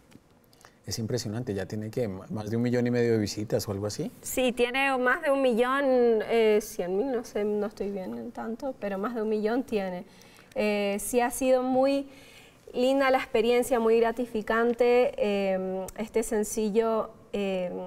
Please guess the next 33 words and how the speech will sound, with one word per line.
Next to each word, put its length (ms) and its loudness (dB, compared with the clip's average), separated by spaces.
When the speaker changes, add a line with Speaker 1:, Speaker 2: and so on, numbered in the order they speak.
Speaker 2:
bueno, 280 -2
ha 60 -4
salido 360 -2
de, 160 2
de 140 0
la 80 2
historia, 500 0
¿no? 200 -2
De, 200 0
de, 220 -2
de, 200 -2
de 120 0
lo 140 0
que 160 -2
vivimos 720 0
y 320 0
lo 100 2
estamos 420 0
disfrutando 720 2
y 140 2
ahora 760 4
también 340 2
a 80 0
seguir 300 0
trabajando 680 2
porque 340 0
salimos 480 0
con 220 0
un 240 2
segundo 560 4
sencillo 540 0
en 120 -2
mayo 480 4